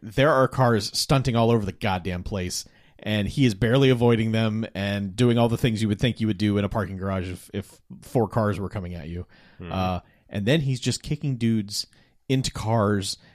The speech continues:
Speaker 1: and flipping them around. And, like, in every fight, there's at least one shot of someone getting hit so hard. So fucking hard. <laughs> Like, you know, a lot of it is just dudes getting yoinked with cables and shit
Speaker 2: Mm-hmm.
Speaker 1: like that. But every once in a while, there is just, like,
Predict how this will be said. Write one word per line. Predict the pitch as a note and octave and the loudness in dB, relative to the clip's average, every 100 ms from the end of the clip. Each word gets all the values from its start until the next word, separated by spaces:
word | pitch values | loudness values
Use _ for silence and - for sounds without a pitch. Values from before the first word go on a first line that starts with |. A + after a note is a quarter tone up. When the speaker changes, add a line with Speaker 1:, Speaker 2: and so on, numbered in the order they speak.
| - | -10
Speaker 1:
and | G2+ | -10
flipping | - C3 B2 C3 | -8 -6 -2 0
them | B2 | 0
around. | A#2+ A2 G2+ G2+ G2 - | 0 0 2 0 -2 -4
And, | G#2+ A2 A2 G#2+ | -4 -2 -2 -4
like, | A#2+ A#2+ A#2 | -2 -2 0
in | D3+ D3 | 0 2
every | D3+ F#3 G#3+ | 2 4 2
fight, | - D#3+ - | 4 2 4
there's | C#3 C#3 | 4 4
at | C3+ | 2
least | C#3+ C3+ | 0 -2
one | A#2+ C3 | 0 0
shot | C3+ C#3+ A2+ | 2 2 2
of | G#2 | 0
someone | - B2 A#2+ | 0 0 0
getting | A#2 A2 | -2 -2
hit | F#2+ B2 - | -2 -4 -4
so | - - - - D3+ F3 | -8 -6 -4 -2 2 2
hard. | C#3+ - D3+ F3 F#3 F3 B2+ E2 - _ _ _ _ _ | 0 -6 -8 -4 0 2 0 -4 -18 _ _ _ _ _
So | - - - F3+ A3+ A3+ | -6 -2 2 4 6 4
fucking | - - A3 A3 A#3 E3 | 0 -2 0 2 0 -4
hard. | C3 B2+ F3 A#3+ A#3+ G#3 D#3 C3 - | -4 -4 0 4 6 6 6 4 2
<laughs> | - - _ _ _ _ _ _ _ _ _ _ - F#3+ F#3+ - | -4 -6 _ _ _ _ _ _ _ _ _ _ -20 -16 -6 -2
Like, | G#3 - F#3+ - | -2 -4 -16 0
you | A3 | 2
know, | E3+ - | 4 2
a | F3+ G#3 | 2 4
lot | A3 A3+ | 4 4
of | G#3+ | 4
it | D#3 | 4
is | C3 | 4
just | C#3+ - | 2 4
dudes | C#3+ B2 | 4 4
getting | C#3 B2+ | 0 2
yoinked | A#2+ A#2 - | 2 2 0
with | A#2 | -4
cables | - G#2+ G2+ G2+ | -4 -2 -2 -4
and | G2+ | -4
shit | C3 | -4
Speaker 2:
Mm-hmm. | G#2 | -2
Speaker 1:
like | G2+ | -2
that. | A2 G2 | -4 -2
But | A2+ - | -4 -2
every | C#3 F#3+ | 0 4
once | G3+ F#3+ | 4 2
in | - | 2
a | |
while, | B2 A2 | 4 4
there | B2+ C3+ | 4 2
is | C3 | 2
just, | C#3 C3+ C3+ | 0 -2 0
like, | A#2 | 0